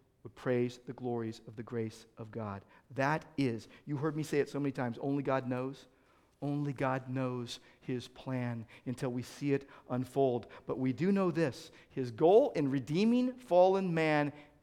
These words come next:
is the praise of his glory.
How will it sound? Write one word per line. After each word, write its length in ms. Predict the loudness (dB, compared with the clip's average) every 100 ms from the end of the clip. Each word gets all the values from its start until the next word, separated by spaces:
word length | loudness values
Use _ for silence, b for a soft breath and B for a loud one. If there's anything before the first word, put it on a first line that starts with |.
| -2
is 720 | 4 8 8 6 -6 -12 -16 -20 -20 _ _ _ -14 -10
the 80 |
praise 400 | -6 2 4 2
of 100 | -2
his 140 | -8 -10
glory. 440 | -6 -4 -2 -6